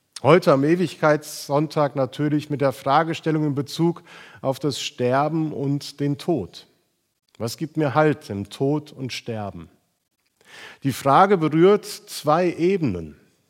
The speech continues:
Einmal die Ebene, wenn es um meinen eigenen Tod geht. Was ist, wenn ich sterben muss? Was gibt mir Halt? Und was hält mich auf der anderen Seite, was gibt mir Trost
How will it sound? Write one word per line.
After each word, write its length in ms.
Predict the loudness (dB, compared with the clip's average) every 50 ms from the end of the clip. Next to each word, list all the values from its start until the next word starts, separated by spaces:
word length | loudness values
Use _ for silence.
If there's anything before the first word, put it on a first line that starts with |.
| _ _ _ _ _ _ _ _ _ _ _ _ _ _ _ _ _ _ -20 -10
Einmal 540 | -6 -2 0 2 2 2 2 2 0 -2 -6 -8 _ _ _ -10
die 160 | -8 -8 -4
Ebene, 480 | -2 -2 0 0 2 2 2 2 0 -2 -6 -18 -20 -10 -4
wenn 120 | 0 0 0
es 100 | 2 2
um 80 | 2
meinen 240 | 2 2 2 2 0
eigenen 420 | 0 2 2 2 2 2 0 0
Tod 340 | 0 0 0 0 0 0 -4
geht. 360 | -10 -12 -12 -12 _ _ _ _ _ _ _ _ _ _ _ _ _ _ _ _ _ _ _ _ _ _ _ _ -4
Was 160 | -4 -4 -2
ist, 280 | -2 -4 -4 -4 -4 -4
wenn 140 | -4 -2 -2
ich 300 | -4 -6 -8 -12 -16 -14
sterben 480 | -10 -6 -4 -4 -2 -2 -2 -4 -4
muss? 440 | -6 -6 -8 -10 -12 -16 -20 -20 _ _ -8
Was 240 | -8 -8 -8 -6
gibt 240 | -6 -8 -8 -6 -4
mir 340 | -2 0 0 0 -2 -2 -4
Halt? 480 | -6 -6 -4 -6 -8 -10 -14 -20 -20 _ _ _ _ _ _ _ _ _ _ _ _ _ _ _ _ -20 -20 -20 -14 -6
Und 140 | -2 0 2
was 240 | 4 4 2 2 2
hält 340 | 4 4 4 4 2 0 0
mich 400 | 0 0 0 -2 -6 -12 -20 _ _ _ _ _ _ _
auf 180 | -8 -8 -6 -4
der 160 | -4 -2 -2
anderen 300 | 0 0 2 2 2 2
Seite, 540 | 2 2 2 2 0 0 0 0 0 -2 -4 -10 -18 _
was 240 | -4 -4 -2 -2 -2
gibt 180 | -6 -8 -4 -2
mir 220 | -2 -2 -2 -4
Trost 640 | -8 -6 -2 0 2 2 2 0 0 -6 -12 -14